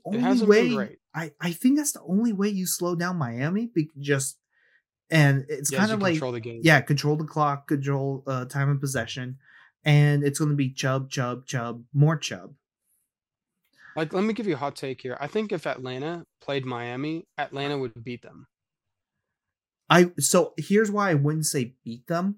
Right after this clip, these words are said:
Speaker 1: um, is because I think Miami can still make enough chunk plays to at least get it close. And I'm saying, like, field goal wins game kind of deal. I, I don't know if Miami's run defense is that bad.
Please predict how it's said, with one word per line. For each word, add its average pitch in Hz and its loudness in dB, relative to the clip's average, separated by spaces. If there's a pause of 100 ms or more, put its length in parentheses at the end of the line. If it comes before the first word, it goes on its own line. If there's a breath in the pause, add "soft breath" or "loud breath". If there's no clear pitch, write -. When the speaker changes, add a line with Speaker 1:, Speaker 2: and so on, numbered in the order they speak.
(1000)
Speaker 1:
um, 120 4
is 135 4
because 135 -2
I 143 2
think 175 -2 (360)
Miami 135 2
can 135 -6
still - 0
make 156 -2
enough 131 -2
chunk - -12
plays 143 2
to 127 -4
at 113 -6
least 131 -6
get 117 -6
it 110 -8
close. 131 -2
And 120 -8
I'm 135 2
saying, 147 0
like, 110 -8 (100)
field 139 6
goal 110 -4
wins 113 -6
game 104 -8
kind 104 -14
of 95 -14
deal. 101 -16 (560 soft breath)
I, 139 0
I 156 4
don't 185 2
know 165 0
if 139 -2
Miami's 139 -2
run 127 -4
defense 131 -4
is 113 -14
that 113 -2 (260)
bad. 135 -6